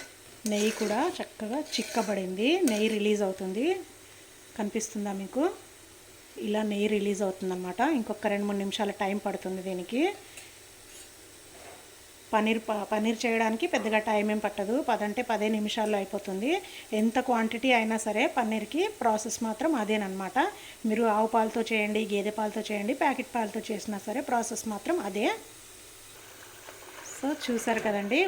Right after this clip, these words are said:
మొత్తం మీద పూర్తిగా ఈ, ఆ, పాల మీద మీగడతో చేసిన వెన్నంతా మరిగి మరిగి ఆయిల్ని అయితే పూర్తిగా రిలీజ్ చేసేసింది. ఇంకాస్త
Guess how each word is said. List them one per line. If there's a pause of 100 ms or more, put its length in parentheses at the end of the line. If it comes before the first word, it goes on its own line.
మొత్తం (100)
మీద (680)
పూర్తిగా (720)
ఈ, (640)
ఆ, (600)
పాల (100)
మీద (200)
మీగడతో (120)
చేసిన (160)
వెన్నంతా (120)
మరిగి (100)
మరిగి (520)
ఆయిల్ని
అయితే (140)
పూర్తిగా
రిలీజ్
చేసేసింది. (440)
ఇంకాస్త